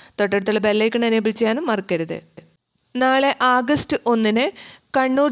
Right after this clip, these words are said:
ജില്ലയിലെ പ്രൊഫഷണൽ കോളേജുകൾ ഉൾപ്പെടെയുള്ള എല്ലാ വിദ്യാഭ്യാസ സ്ഥാപനങ്ങൾക്കും ജില്ലാ കളക്ടർ അവധി പ്രഖ്യാപിച്ചു. അംഗൻവാടികൾ, മദ്രസകൾ ഉൾപ്പെടെ അവധി പ്രഖ്യാപിച്ചിട്ടുണ്ട്.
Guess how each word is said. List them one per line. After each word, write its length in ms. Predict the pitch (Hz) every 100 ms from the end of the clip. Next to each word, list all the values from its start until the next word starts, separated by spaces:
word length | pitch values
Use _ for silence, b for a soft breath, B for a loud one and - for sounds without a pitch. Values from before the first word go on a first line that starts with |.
| 233
ജില്ലയിലെ 340 | 247 233 220
പ്രൊഫഷണൽ 540 | 262 240 233 240 262 269
കോളേജുകൾ 540 | 262 254 254 247 262 -
ഉൾപ്പെടെയുള്ള 560 | 226 220 220 220 208 233 -
എല്ലാ 220 | 226 247 285
വിദ്യാഭ്യാസ 440 | 254 247 240 240 247 220
സ്ഥാപനങ്ങൾക്കും 680 | 233 214 208 202 202 262 262
ജില്ലാ 260 | 220 220 226
കളക്ടർ 420 | 226 196 196 269 -
അവധി 280 | 214 208
പ്രഖ്യാപിച്ചു. 640 | 208 190 - 175 175 - 170 - _ _ _ _ -
അംഗൻവാടികൾ, 680 | 220 226 226 220 214 226
മദ്രസകൾ 560 | 254 220 196 220 220 247 220
ഉൾപ്പെടെ 340 | 226 220 208 269 220
അവധി 200 | 208 202
പ്രഖ്യാപിച്ചിട്ടുണ്ട്. 840 | 196 190 202 202 - 202 190 202